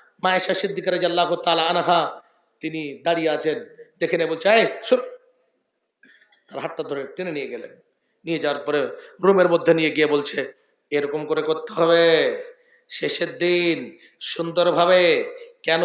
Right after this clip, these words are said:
এই যে গালিজ রক্তটা আসে, গন্ধ থাকে, এখান থেকে সুন্দর করে পাক হওয়ার জন্য নিয়ম হলো যে সুন্দর করে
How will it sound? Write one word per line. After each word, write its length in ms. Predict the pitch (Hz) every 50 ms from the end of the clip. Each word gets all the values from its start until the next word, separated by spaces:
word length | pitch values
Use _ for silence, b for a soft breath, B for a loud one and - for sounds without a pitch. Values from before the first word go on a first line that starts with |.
| 175 170 -
এই 160 | 160 165 180 170
যে 200 | 147 151 190 196 190 190 - - -
গালিজ 440 | 160 - 185 226 269 277 214 185
রক্তটা 480 | 208 196 202 196 - - 196 196 190 185
আসে, 360 | 170 165 165 - - 180 170 160 147 - - - - _
গন্ধ 300 | - 214 247 247 233 196 240 220
থাকে, 360 | 226 - 226 - 208 208 202 180 156 131 B B B B B B B -
এখান 240 | 147 - - 247 262 220 -
থেকে 240 | - 214 185 208 208 196 170 147
সুন্দর 440 | - - - 196 190 185 180 285 302 285
করে 320 | 285 - 254 240 233 180 151 - - - B B B B B B
পাক 200 | - 240 277 262 262
হওয়ার 300 | - - 240 240 226 214 - -
জন্য 260 | 220 214 208 202 202 196
নিয়ম 280 | 180 180 185 196 202 196
হলো 220 | 214 233 254 285 311 339 359 370 370 370 B B B B B B B B _ _
যে 100 | 165 165
সুন্দর 400 | - - 202 202 196 196 196 190 -
করে 320 | - - 185 185 185 180